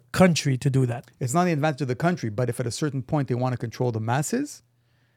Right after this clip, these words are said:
Speaker 2: you just shut them down. In
Speaker 1: No,
Speaker 2: a ve-,
Speaker 1: but then
Speaker 2: it's a
Speaker 1: you
Speaker 2: very,
Speaker 1: No, but
Speaker 2: it's
Speaker 1: the
Speaker 2: a
Speaker 1: thing
Speaker 2: very
Speaker 1: is,
Speaker 2: quick format.
Speaker 1: the thing is, you're not only gonna c-, d-, destroy the lower,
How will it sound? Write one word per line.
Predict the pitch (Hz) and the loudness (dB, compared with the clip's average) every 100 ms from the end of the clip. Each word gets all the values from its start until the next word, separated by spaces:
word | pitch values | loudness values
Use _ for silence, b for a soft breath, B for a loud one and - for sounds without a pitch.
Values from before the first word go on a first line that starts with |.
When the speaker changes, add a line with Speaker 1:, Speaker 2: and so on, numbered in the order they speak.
| _ | _
Speaker 2:
you | 139 | 0
just | 127 135 | 4 2
shut | - - 127 | 2 2 2
them | 127 120 | 0 0
down. | 156 139 | 2 4
In | |
Speaker 1:
No, | 147 | 6
Speaker 2:
a | |
ve-, | 156 | 6
Speaker 1:
but | 139 | 6
then | 185 | 6
Speaker 2:
it's | - | 6
a | |
Speaker 1:
you | 160 | 6
Speaker 2:
very, | 190 170 - | 6 4 2
Speaker 1:
No, | 180 190 | 6 8
but | 147 139 | 6 6
Speaker 2:
it's | |
Speaker 1:
the | 147 | 6
Speaker 2:
a | |
Speaker 1:
thing | 208 | 8
Speaker 2:
very | 185 | 6
Speaker 1:
is, | 170 | 6
Speaker 2:
quick | 156 110 | 2 0
format. | 190 220 117 | 0 0 2
Speaker 1:
the | 151 | 4
thing | 143 214 190 | 6 6 6
is, | 170 | 6
you're | 175 | 6
not | 180 190 | 8 8
only | 185 180 | 6 6
gonna | 156 143 - | 6 4 0
c-, | 262 | -4
d-, | 165 135 135 | 2 6 6
destroy | 131 127 - 156 | 6 2 6 6
the | 139 | 6
lower, | 131 143 165 202 233 | 6 8 8 6 4